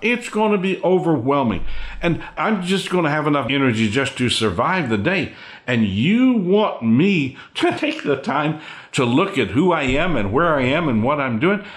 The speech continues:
I just don't have it. Isn't it amazing? We plan all year for season,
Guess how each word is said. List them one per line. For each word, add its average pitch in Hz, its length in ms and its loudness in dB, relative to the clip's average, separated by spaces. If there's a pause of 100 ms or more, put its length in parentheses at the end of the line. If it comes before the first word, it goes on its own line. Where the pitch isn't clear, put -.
(180)
I 202 220 0
just 196 340 0
don't 180 240 0
have 139 260 -6
it. - 280 -18 (1700)
Isn't 107 220 0
it - 20 4
amazing? 110 300 0 (280)
We 92 80 -4
plan 107 340 -2
all 110 320 2
year 110 300 0
for 98 160 -6
season, 92 500 -4